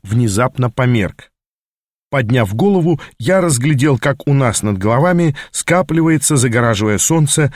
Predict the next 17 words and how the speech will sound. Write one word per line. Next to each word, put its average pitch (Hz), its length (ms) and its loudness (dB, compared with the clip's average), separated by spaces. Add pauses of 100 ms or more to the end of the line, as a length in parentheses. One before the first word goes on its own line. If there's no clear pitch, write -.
(140)
масса 147 540 0
облаков. 131 600 -2 (480)
«Управление 117 720 0
погодой», — 110 580 0
пробормотал 104 680 -2
Аас, — 90 300 -2
«неплохо». 117 720 0 (680)
И 170 100 -2
верно, 170 460 0
стоящий 131 560 0
теперь 117 320 -2
перед 127 260 -2
троном 113 320 -2
старик 147 440 -2
в - 80 -18
красном 113 440 -2
плаще 113 480 -2